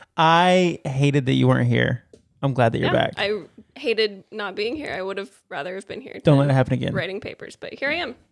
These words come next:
Speaker 1: Um, so this is season three, episode eight. We are slowly creeping towards the end of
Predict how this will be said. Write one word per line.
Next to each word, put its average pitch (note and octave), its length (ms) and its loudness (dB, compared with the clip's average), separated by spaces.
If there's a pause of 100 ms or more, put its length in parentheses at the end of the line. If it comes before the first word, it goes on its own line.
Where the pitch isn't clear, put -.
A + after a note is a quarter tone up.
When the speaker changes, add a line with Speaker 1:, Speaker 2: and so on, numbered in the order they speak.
(760)
Speaker 1:
Um, F#3+ 560 8
so F#3+ 180 6
this G#3+ 180 4
is B3+ 120 4
season G#3+ 320 6
three, F#3+ 200 8
episode F3+ 380 6
eight. C3+ 460 0 (220)
We C#3 180 2
are C3 240 4
slowly C#3+ 640 4
creeping C3+ 460 0
towards C3 320 4
the B2+ 120 0
end C3 220 4
of - 260 -4